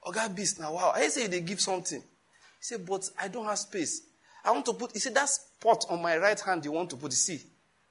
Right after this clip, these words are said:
Christ is already there. Let me use your forehead." He said, "See, Christ is already there." "Hey,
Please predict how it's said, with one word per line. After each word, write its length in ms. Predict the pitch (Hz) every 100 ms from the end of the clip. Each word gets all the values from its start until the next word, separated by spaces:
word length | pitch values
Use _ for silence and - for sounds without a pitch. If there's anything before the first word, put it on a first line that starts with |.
| -
Christ 260 | - 240
is 60 | 143
already 280 | 135 143 139
there. 220 | 127 98 - _ _ _ _ _ _
Let 140 | 226 254
me 100 | 233
use 120 | 190
your 120 | 165
forehead." 360 | 151 196 185 143
He 60 | 143
said, 140 | - - _
"See, 280 | - - 151 - _ _ _ _ _
Christ 340 | - 285 -
is 0 |
already 260 | 160 180 180
there." 220 | 156 139 - _ _ _ _
"Hey, 120 | -